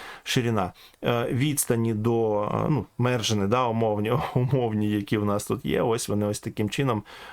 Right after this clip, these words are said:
е, показуються, коли виділений блок, ви доводите на інший, і все у нас прекрасно. Тепер давайте подивимось на альтернативи, які викликають сумніви. Е,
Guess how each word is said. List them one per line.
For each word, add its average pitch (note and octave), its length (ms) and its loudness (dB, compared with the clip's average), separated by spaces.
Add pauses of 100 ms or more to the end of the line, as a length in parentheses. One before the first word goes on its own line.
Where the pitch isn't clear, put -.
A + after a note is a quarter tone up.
(140)
е, G2+ 680 0
показуються, G#2 600 -2
коли G#2 220 0
виділений G#2 400 0
блок, A#3 280 0
ви A2 80 2
доводите G#2+ 460 0
на A#2 120 2
інший, E3+ 460 0 (920)
і B2+ 160 0
все A2 220 0
у G#2+ 80 0
нас G#2 180 -2
прекрасно. - 500 -6 (220)
Тепер D3 260 -2
давайте A#2+ 260 0
подивимось G#2+ 580 0
на G2 340 2 (880)
альтернативи, A#2 720 0
які G#2+ 360 0
викликають G2+ 760 0
сумніви. G2 420 2
Е, - 80 -2